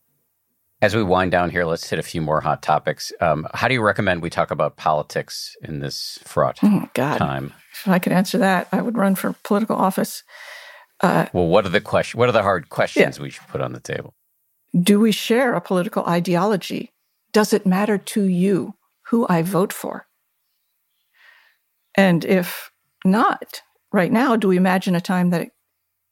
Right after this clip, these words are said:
Speaker 2: it could present a problem? You know, twenty years ago, those weren't questions for most people. They were in-, maybe interesting or useful, but they weren't life and death the way they are now. And another question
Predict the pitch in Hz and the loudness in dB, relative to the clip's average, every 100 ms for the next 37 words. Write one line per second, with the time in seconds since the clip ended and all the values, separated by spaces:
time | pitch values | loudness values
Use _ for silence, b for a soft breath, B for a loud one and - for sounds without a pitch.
0 | _ - - 185 180 175 175 - - 302 | _ -4 0 2 4 4 2 -2 -2 0
1 | 143 - B B B B B B _ - | -2 -4 B B B B B B _ 2
2 | 226 220 - 269 254 262 202 180 175 170 | 2 4 2 4 4 2 2 2 2 2
3 | 202 190 185 185 - - - 175 - - | 0 0 0 -2 -6 -14 -6 -6 -6 -10
4 | - - - - 170 175 190 180 - - | -10 -10 -4 0 2 4 4 0 -4 -8
5 | - - _ _ _ _ _ - 254 208 | -8 -12 _ _ _ _ _ 0 2 4
6 | 190 214 233 - 175 - - 226 214 202 | 2 0 -2 -2 -2 -2 -2 0 0 0
7 | 175 220 - 190 175 185 - 202 190 208 | 0 0 0 -2 0 -2 0 2 2 4
8 | 220 214 _ b b _ - 196 196 185 | 0 -2 _ b b _ -2 0 2 2
9 | 180 170 160 _ _ _ _ _ _ _ | 2 0 -2 _ _ _ _ _ _ _
10 | _ _ _ - 196 196 185 175 170 180 | _ _ _ 0 4 6 6 4 4 2
11 | 180 185 190 202 175 180 _ _ _ _ | 4 2 2 0 -2 -6 _ _ _ _
12 | B B B B - 220 220 220 269 466 | B B B B 2 4 4 4 2 2
13 | 208 - 196 190 190 | 0 0 0 2 0